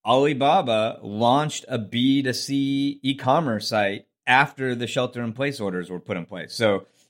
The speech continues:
uh, Alibaba was a pure B two B company when sars hit China, um, and they pivoted to B two C or C two C, um, when, uh, uh, uh, sars impacted them.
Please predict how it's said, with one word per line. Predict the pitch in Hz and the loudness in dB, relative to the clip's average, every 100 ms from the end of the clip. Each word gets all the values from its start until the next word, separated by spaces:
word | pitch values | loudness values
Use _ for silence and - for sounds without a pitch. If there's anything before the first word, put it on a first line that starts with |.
| _ | _
uh, | 104 98 | -2 4
Alibaba | 123 143 135 143 | 6 6 4 4
was | 127 107 | 2 0
a | 107 | -4
pure | - 135 120 | 0 0 0
B | 120 | 0
two | 123 | 0
B | 98 120 139 | 0 0 2
company | 110 101 101 98 | 0 0 -4 -4
when | 95 101 95 | -4 -4 -6
sars | - 117 120 113 98 90 | 0 4 6 4 0 -4
hit | 113 107 | -4 -4
China, | - 117 123 98 87 90 _ _ _ _ | -2 0 2 0 -4 -10 _ _ _ _
um, | 98 101 92 | 0 2 2
and | - 107 | 0 0
they | 101 98 | -2 -2
pivoted | - 135 123 110 95 | 2 2 4 2 2
to | 104 | -2
B | 85 110 95 120 110 | -4 -12 -4 2 2
two | 104 | 2
C | 104 123 110 98 | -2 -2 -2 0
or | 92 92 92 | -2 -4 -6
C | - - 139 | -10 0 0
two | 98 | 0
C, | 110 95 92 90 _ _ _ | -6 -6 -6 -8 _ _ _
um, | 101 104 101 95 90 - _ _ | 0 2 2 0 -6 -12 _ _
when, | 117 110 104 98 95 | -2 2 2 0 -2
uh, | 95 90 92 - | 0 -2 -4 -2
uh, | 98 90 87 87 - - | 0 0 -2 -6 -10 -8
uh, | 87 - _ _ _ _ - | -8 -8 _ _ _ _ -4
sars | 139 131 160 147 | 4 6 6 2
impacted | 117 107 104 98 92 101 87 | -2 -4 -2 -2 -4 -6 -6
them. | 95 92 90 | -4 -4 -6